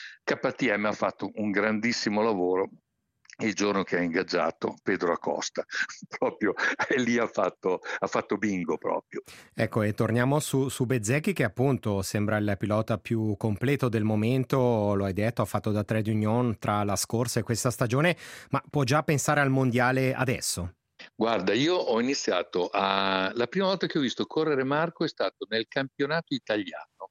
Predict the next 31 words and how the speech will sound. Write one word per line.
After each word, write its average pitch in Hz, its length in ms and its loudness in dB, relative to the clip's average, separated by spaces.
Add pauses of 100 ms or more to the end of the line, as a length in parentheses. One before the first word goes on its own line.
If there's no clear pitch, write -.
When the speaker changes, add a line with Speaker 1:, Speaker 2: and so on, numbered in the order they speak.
(460)
Speaker 1:
che 120 140 -2
ha 98 60 -2
perso 76 520 -2
tra 90 160 -2
l'altro, 82 600 -2 (400)
e, 98 960 2 (640)
però - 160 -2
si - 180 -2
vedeva 90 400 0
che - 120 -2
aveva 85 260 0
qualcosa, 82 640 0
una 87 180 0
combattività. 90 880 -2 (380)
Lui 160 260 2
ha 117 60 2
avuto 101 600 0 (120)
nella 123 440 2
sfortuna 120 800 0
dell'Aprilia 120 640 0
una 104 140 0
grande 117 340 0
fortuna 117 600 -2 (400)
quando 117 340 0
l'anno 120 200 0
scorso 120 420 -2
si - 200 0
è - 20 2
infortunato 107 920 0
Jorge 98 320 2
Martin, 92 540 0